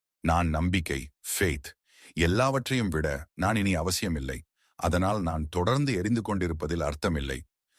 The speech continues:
அது பேசி முடித்ததும் ஒரு மெல்லிய காற்று அதை அணைத்துவிட்டது. வருத்தத்துடன் மூன்றாவது மெழுகுவர்த்தி தன் முறை வந்ததும் பேசியது. "நான் அன்பு, லவ். எரிய தொடர்ந்து எனக்கு வலிமை இல்லை.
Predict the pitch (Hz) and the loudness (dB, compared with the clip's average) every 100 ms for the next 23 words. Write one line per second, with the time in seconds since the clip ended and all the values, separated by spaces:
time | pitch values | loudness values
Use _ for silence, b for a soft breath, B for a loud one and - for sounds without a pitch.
0 | B B 101 95 82 160 165 127 98 101 | B B 2 2 0 0 2 2 2 0
1 | 98 78 71 73 _ _ 104 101 82 90 | 0 -2 -4 -8 _ _ 2 4 4 2
2 | 110 123 87 85 85 80 78 65 - 85 | 2 0 0 0 0 -2 -4 -4 -2 2
3 | 85 78 80 78 69 71 65 64 - _ | 2 2 0 -2 -4 -4 -6 -8 -12 _
4 | _ _ - 123 165 - 131 95 92 110 | _ _ 0 4 4 2 0 2 0 -2
5 | - 95 131 123 107 85 90 104 85 71 | -2 2 4 4 2 0 0 0 0 -2
6 | 78 76 73 _ _ 101 92 82 95 123 | -4 -6 -6 _ _ 2 4 4 2 2
7 | 95 87 92 82 76 - 71 64 64 _ | 0 0 0 0 -2 -2 -4 -6 -10 _
8 | _ _ - 85 85 85 80 107 117 127 | _ _ -2 2 2 2 2 2 2 0
9 | 120 85 80 69 _ _ _ _ _ _ | -2 0 0 -2 _ _ _ _ _ _
10 | - 107 151 170 120 95 107 117 117 87 | 0 2 4 2 0 0 2 2 2 0
11 | 80 78 80 107 104 80 65 64 | -2 -2 0 2 2 0 -2 -8